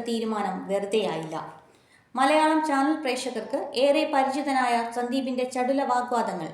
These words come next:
കോൺഗ്രസ് ഇനി സ്വന്തം നേട്ടങ്ങൾക്കായി ഉപയോഗിക്കും. കെ പി സി സി അധ്യക്ഷൻ കെ സുധാകരൻ തന്നെ മുന്നിട്ട് അങ്ങനെയൊരു തീരുമാനം പാർട്ടി പ്രവർത്തകരെ അറിയിച്ചപ്പോൾ കോൺഗ്രസിന് കിട്ടിയത് പുതിയൊരു മുന്നേറ്റത്തിനുള്ള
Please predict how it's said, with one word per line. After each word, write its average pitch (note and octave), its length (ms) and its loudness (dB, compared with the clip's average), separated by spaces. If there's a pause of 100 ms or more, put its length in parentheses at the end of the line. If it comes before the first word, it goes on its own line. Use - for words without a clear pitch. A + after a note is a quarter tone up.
(140)
കോൺഗ്രസ് B3+ 460 0
ഇനി G#3 140 -2 (100)
സ്വന്തം B3 320 -2 (100)
നേട്ടങ്ങൾക്കായി A3+ 600 -4 (140)
ഉപയോഗിക്കും. D#3 500 -10 (1000)
കെ C#4+ 80 0 (100)
പി F4+ 140 -2
സി F4+ 160 -4
സി F4+ 80 -2 (100)
അധ്യക്ഷൻ D4+ 380 -2 (180)
കെ B3+ 100 0 (160)
സുധാകരൻ C4+ 560 2
തന്നെ G3 200 -2 (180)
മുന്നിട്ട് C#4 440 2 (180)
അങ്ങനെയൊരു D4 440 2
തീരുമാനം B3 500 -2
പാർട്ടി A3 380 -4
പ്രവർത്തകരെ B3 440 -2 (180)
അറിയിച്ചപ്പോൾ F#3 480 -8 (420)
കോൺഗ്രസിന് C4+ 500 4
കിട്ടിയത് A#3 340 0 (140)
പുതിയൊരു B3 400 -2 (140)
മുന്നേറ്റത്തിനുള്ള A#3+ 680 0